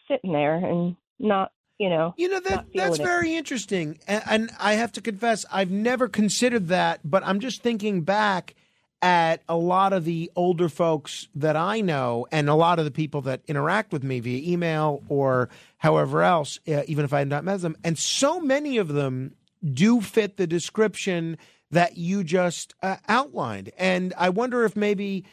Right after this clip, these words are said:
Speaker 2: the lack of stress in their lives,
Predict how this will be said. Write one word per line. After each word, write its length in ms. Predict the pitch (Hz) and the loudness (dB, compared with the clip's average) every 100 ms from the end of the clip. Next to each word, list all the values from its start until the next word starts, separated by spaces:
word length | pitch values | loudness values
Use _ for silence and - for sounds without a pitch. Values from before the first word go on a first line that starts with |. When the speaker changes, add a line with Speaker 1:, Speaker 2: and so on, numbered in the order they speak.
| _ _ | _ _
Speaker 2:
the 260 | 139 175 175 | -2 0 2
lack 340 | 165 175 202 | 2 2 2
of 140 | - 135 | -2 -6
stress 640 | - 185 202 196 - - | -6 2 2 2 -4 -8
in 200 | - 175 | -4 -2
their 220 | 175 160 151 | 0 0 0
lives, 680 | 151 151 147 147 131 - | -2 0 0 0 -4 -12